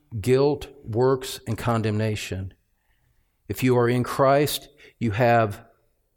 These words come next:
God crediting you with full obedience to everything his law requires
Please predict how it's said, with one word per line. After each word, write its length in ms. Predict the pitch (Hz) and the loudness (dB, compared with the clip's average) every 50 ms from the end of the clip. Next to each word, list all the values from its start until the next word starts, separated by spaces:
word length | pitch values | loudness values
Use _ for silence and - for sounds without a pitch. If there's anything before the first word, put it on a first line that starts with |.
| - - - - - - - - - 110 | -20 -20 -20 -20 -20 -20 -20 -14 -12 -2
God 500 | 95 127 127 131 135 139 143 139 135 - | 2 4 4 6 6 4 4 2 0 -4
crediting 600 | - - - 135 139 143 139 135 - - 151 147 | -8 -4 0 2 2 2 2 0 -2 -2 0 0
you 360 | 135 135 139 143 143 139 139 | 2 2 2 2 2 2 0
with 260 | 139 131 113 104 - - | 0 -2 -4 -4 -4 -8
full 320 | - - 143 147 151 147 | -2 0 2 2 4 4
obedience 580 | 143 135 113 117 135 135 135 127 139 131 - - | 4 2 2 2 2 2 2 2 0 -2 -2 -2
to 160 | - - - | -4 -2 -2
everything 440 | 123 123 139 127 - 139 127 127 113 | 0 0 -2 -2 -2 -2 -2 0 0
his 200 | 127 117 - - | -2 -2 -2 0
law 220 | 123 120 120 120 | 2 2 2 2
requires 760 | 117 110 110 - - 104 95 95 90 87 90 90 87 - | 0 -2 -4 -4 -4 -2 -2 -2 -4 -6 -8 -10 -12 -12